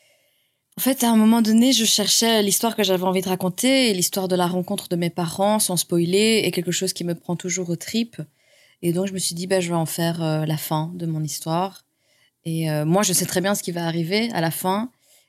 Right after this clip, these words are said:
Et donc, euh, indirectement, je prépare un petit peu le public à cette fin qui est très émouvante, en amenant déjà des petites touches d'émotion pendant le spectacle.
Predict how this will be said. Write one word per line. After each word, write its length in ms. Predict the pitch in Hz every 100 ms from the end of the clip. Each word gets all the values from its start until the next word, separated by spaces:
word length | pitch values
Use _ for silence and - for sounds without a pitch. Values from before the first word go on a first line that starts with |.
| -
Et 100 | 175
donc, 460 | 180 180 185 185
euh, 540 | 175 160 156 156 160 160 190
indirectement, 500 | 202 208 202 202 220
je 80 | 208
prépare 300 | 185 202 196
un 80 |
petit 140 | 180 185
peu 260 | 196 196 196
le 100 | 180
public 400 | 175 170 202 196
à 60 |
cette 220 | - 170 -
fin 220 | 180 185
qui 140 | -
est 160 | 165 156
très 260 | - 175
émouvante, 580 | 170 165 160 214 262 - _ _ _ _ _ _
en 380 | 185 208 214 220
amenant 300 | 196 190 202
déjà 180 | 202 190
des 120 | 185
petites 200 | 175 190
touches 180 | - 196
d'émotion 520 | 180 175 170 - 185
pendant 320 | 185 196 185 180
le 80 |
spectacle. 500 | 170 165 - 190 -